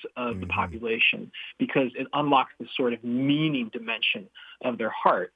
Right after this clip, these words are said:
Speaker 1: Uh, it, it, we talked about food earlier, right? If I go to a place where there's all sorts of food from many nations, certain foods are going to be more attractive to me, and cer-, certain foods I'm not gonna know what to do with because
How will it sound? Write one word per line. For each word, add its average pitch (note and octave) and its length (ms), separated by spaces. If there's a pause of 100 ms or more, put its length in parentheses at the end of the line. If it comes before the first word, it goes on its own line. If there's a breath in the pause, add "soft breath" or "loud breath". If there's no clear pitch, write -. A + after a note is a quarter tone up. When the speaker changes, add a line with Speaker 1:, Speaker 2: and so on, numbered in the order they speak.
(120)
Speaker 1:
Uh, B2 180
it, E3 200 (200)
it, E3+ 100
we D3+ 100
talked - 260
about C#3+ 180 (140)
food F#3 260
earlier, A2+ 440 (360 loud breath)
right? C3+ 140
If - 140
I D#3 80
go D3+ 260 (140)
to D3 80
a - 20
place C#3+ 340
where C3+ 80
there's B2+ 160
all D3 240
sorts C#3+ 220
of C3+ 80 (100)
food C3+ 200
from C3 140
many B2 200
nations, B2 640 (400 loud breath)
certain F#3 400
foods E3 240
are C#3+ 60
going C3+ 180
to B2+ 60
be B2+ 140
more B2+ 180
attractive D3 580
to F3+ 60
me, F#3 240
and C#3 180
cer-, - 80 (160)
certain D#3 240 (100)
foods C#3+ 220
I'm B2+ 80
not B2+ 220
gonna B2+ 160
know C3 120
what - 180
to B2 80
do C3+ 180
with A#2+ 180
because A#2+ 360